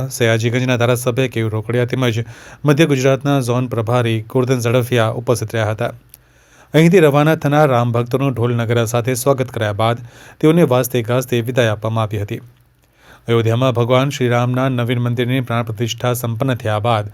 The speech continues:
હાલ ત્યાં દર્શનાર્થે ખૂબ જ મોટી સંખ્યામાં રામ ભક્તો પહોંચી રહ્યા છે.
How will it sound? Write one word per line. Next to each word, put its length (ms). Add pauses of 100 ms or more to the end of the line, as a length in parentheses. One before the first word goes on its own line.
(320)
હાલ 260
ત્યાં 220
દર્શનાર્થે 560
ખૂબ 260
જ 160
મોટી 220
સંખ્યામાં 500
રામ 240
ભક્તો 260
પહોંચી 360
રહ્યા 180
છે. 160